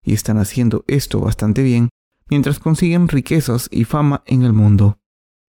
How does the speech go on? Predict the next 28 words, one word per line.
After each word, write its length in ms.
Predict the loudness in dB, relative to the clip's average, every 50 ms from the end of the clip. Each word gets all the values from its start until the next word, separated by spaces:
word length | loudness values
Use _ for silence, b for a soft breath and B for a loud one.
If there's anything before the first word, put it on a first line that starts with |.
| _ _ _ _ _ _ _ _ _ _ _ _ _ _ _
Los 160 | -2 -2 0 0
falsos 320 | 0 0 0 0 0 -2
profetas 400 | 0 0 0 0 0 0 0 0
de 80 | 0 0
hoy 120 | 2 2
en 120 | 2 2
día 220 | 2 2 2 2 0
están 280 | 0 0 0 0 2
llevando 400 | 2 2 2 2 2 2 2 2
a 40 | 2
muchas 300 | 2 0 0 -2 -4 -4
personas 480 | -4 -6 -6 -4 -2 -2 0 0 -2 -2
por 140 | -2 -2 -2
la 140 | -2 -2
puerta 340 | -4 -4 -4 -2 -2 0 0
de 80 | 0 0
la 100 | 0 0
destrucción 600 | -2 -2 -2 -4 -6 -6 -4 -2 0 0 0 0 -2 _ _ _ _ _ _ _
tan 180 | -6 -4 -2 0
abiertamente 680 | 0 0 0 0 0 0 0 0 0 0 0 -2 -4
por 240 | -4 -2 -2 0 0
lo 180 | 0 0 -2 -2
que 100 | -2 0
han 120 | 0 0
aprendido 520 | 0 0 0 0 0 2 2 2 0 0 0
de 80 | 0
sus 200 | 0 -2 -4 -2
predecesores 840 | -2 -2 -2 0 0 0 0 0 0 0 -2 0 0 0 -2 -4 -8